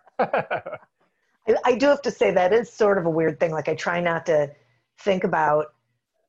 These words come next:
Speaker 2: okay, like, people are really getting to know me because
Speaker 1: Mm-hmm.
Speaker 2: I think that would probably freak me out.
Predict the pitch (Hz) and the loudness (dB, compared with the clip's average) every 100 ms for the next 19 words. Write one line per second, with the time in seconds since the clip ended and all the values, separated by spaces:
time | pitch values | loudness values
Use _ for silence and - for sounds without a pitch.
0 | _ _ 202 185 190 170 165 _ _ _ | _ _ -2 0 2 2 0 _ _ _
1 | _ _ _ _ _ 196 175 - _ _ | _ _ _ _ _ -4 -4 -6 _ _
2 | _ - - 220 220 208 190 185 - 170 | _ -20 -6 -4 2 4 4 0 -2 0
3 | 170 165 165 170 _ _ 180 190 196 175 | 0 -2 -4 -12 _ _ 0 4 4 4
4 | 180 175 170 165 165 160 156 160 185 214 | 2 2 0 -2 -2 -2 -2 -2 -2 -6
5 | _ _ _ _ _ - 190 127 202 180 | _ _ _ _ _ -4 -2 -2 -2 0
6 | 170 156 _ 196 196 214 196 175 185 - | -2 -8 _ -12 -10 -4 -2 0 -2 -4
7 | 170 170 - 170 165 170 156 156 202 | -2 -2 -4 -6 -4 -4 -2 -2 -4